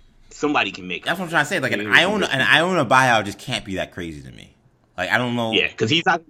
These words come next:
Speaker 1: making that much. Like, he's not even making that much to begin with. He's
Speaker 2: I mean,
Speaker 1: probably
Speaker 2: he,
Speaker 1: making
Speaker 2: he,
Speaker 1: a lot.
Speaker 2: I know he had no leverage 'cause, like, nobody really wanted him. But, like, I, again, I can't, like, even if I was his agent, I'd be like, "Fam, I'm not letting you sign this." And though his agent says that, his,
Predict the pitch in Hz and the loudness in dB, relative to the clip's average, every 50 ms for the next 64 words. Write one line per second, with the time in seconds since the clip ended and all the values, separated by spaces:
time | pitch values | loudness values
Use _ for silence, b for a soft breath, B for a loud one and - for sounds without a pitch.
0 | _ - 147 147 - _ _ 127 123 104 113 113 104 - 123 127 127 123 117 151 | _ -10 -10 -10 -10 _ _ -6 -6 -4 -4 -8 -6 -4 -2 0 0 2 0 0
1 | 156 160 165 160 151 127 123 143 147 123 110 90 101 104 95 67 101 101 92 - | 0 0 2 2 2 2 2 0 0 0 -2 -8 -8 -8 -8 -8 -8 -10 -12 -12
2 | - 85 76 87 113 127 113 92 - _ _ _ _ - 127 135 156 143 - 175 | -16 -18 -14 -10 -10 -8 -8 -10 -14 _ _ _ _ -6 -2 0 2 4 4 4
3 | 120 - 147 147 87 101 120 135 113 87 - _ 117 135 165 180 170 165 156 143 | 2 2 -2 -4 -2 -2 0 0 0 -2 -2 _ -2 0 0 0 2 4 4 4
4 | 120 123 135 131 117 98 98 117 127 127 139 151 139 - - 113 95 101 101 95 | 4 2 0 0 0 4 4 4 4 4 -2 -4 -6 -6 -10 -10 -4 -4 -4 -4
5 | 78 71 71 90 101 110 110 117 110 104 104 107 98 90 85 92 104 110 113 120 | -4 -10 -8 -8 -6 -2 0 0 0 0 -2 -4 -4 -4 -4 -4 -6 -6 -6 -8
6 | 127 131 135 120 - - 101 90 78 90 90 - - 95 95 - 85 80 80 82 | -8 -8 -10 -10 -10 -10 -10 -8 -6 -6 -6 -4 -4 -4 -4 -4 -10 -10 -10 -10
7 | 67 64 - - - - - - - 87 80 - _ _ _ _ _ _ _ _ | -12 -12 -14 -16 -14 -14 -14 -12 -10 -12 -12 -14 _ _ _ _ _ _ _ _
8 | - 135 147 143 123 123 110 104 95 98 87 - 87 98 90 71 76 76 78 73 | -4 -2 -2 2 4 4 4 2 2 -4 -8 -4 -2 -2 -2 -4 -6 -10 -10 -10
9 | 80 76 73 71 - - 69 64 82 90 85 67 69 78 76 71 65 65 - 85 | -10 -12 -14 -12 -12 -12 -12 -12 -10 -10 -10 -10 -12 -16 -16 -16 -18 -18 -16 -14
10 | 73 65 64 - - - - - - 117 131 139 143 139 156 151 135 - - 131 | -14 -14 -14 -16 -20 -20 -18 -12 -6 2 2 2 4 4 0 -2 -2 0 0 0
11 | 135 135 135 127 165 185 131 101 90 87 92 87 - | 2 0 -4 -2 -2 -2 -2 -2 -4 -6 -6 -10 -14